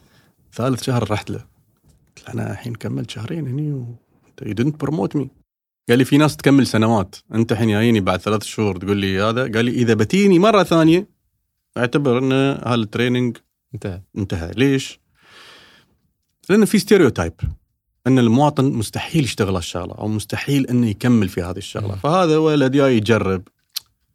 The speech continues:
Speaker 1: ب-، بي-، بتعدي هالمرحلة، وعقب بيقول لي: "مع السلامة." بيروح بيرد يلبس الغترة والعقال، وبيجلس على المكتب.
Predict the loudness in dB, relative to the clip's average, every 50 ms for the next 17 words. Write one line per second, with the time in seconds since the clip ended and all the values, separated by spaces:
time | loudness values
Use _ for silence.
0 | _ _ _ _ _ -12 -6 -4 -2 0 2 2 2 4 4 2 4 4 4 2
1 | 2 2 0 -2 0 2 2 2 2 2 2 2 2 4 2 2 2 2 0 0
2 | 2 2 0 0 0 0 0 2 2 0 0 0 0 0 2 0 2 0 0 0
3 | -2 -2 -2 -2 0 0 -2 -2 -4 -4 -2 0 0 0 0 0 0 0 0 2
4 | 2 0 0 0 -2 -2 -2 -2 -2 -2 -2 -2 -4 -2 -4 -4 -4 -4 -4 -4
5 | -6 -6 _ _ _ _ _ _ _ -12 -10 -6 -4 -4 -2 -4 -4 -6 -6 -8
6 | -6 -6 -6 -8 -8 -6 -8 -8